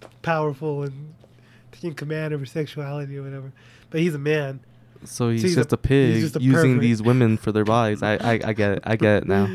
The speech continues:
Speaker 1: <laughs>
Speaker 2: Okay.
Speaker 1: Yeah. Um, uh, yeah. And then he had a party during covid with Jeremy Renner. There you go.
Speaker 2: Interesting.
Speaker 1: That's, he's a party guy.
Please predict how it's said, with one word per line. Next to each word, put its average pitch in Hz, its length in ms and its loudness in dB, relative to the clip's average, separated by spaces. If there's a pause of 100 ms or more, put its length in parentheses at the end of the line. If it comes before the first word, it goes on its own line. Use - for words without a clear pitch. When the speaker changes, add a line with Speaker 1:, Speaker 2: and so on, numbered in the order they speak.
Speaker 1:
<laughs> - 20 -8
Speaker 2:
Okay. 139 180 -6
Speaker 1:
Yeah. 151 200 0 (600)
Um, 151 580 -4 (180)
uh, 170 60 -8 (480)
yeah. 156 260 -4
And 139 120 -2
then 160 100 2
he 175 80 0
had 202 140 2
a 156 40 -2
party 156 460 -4
during 143 280 -4
covid 139 600 -8 (520)
with 151 120 -6
Jeremy 127 220 -6
Renner. 123 500 -10 (2250)
There 156 140 -10
you 113 60 -4
go. 120 60 -4
Speaker 2:
Interesting. 117 360 -14 (100)
Speaker 1:
That's, 139 220 -16
he's 185 380 -2
a 190 40 -6
party 165 320 -4
guy. 139 360 -10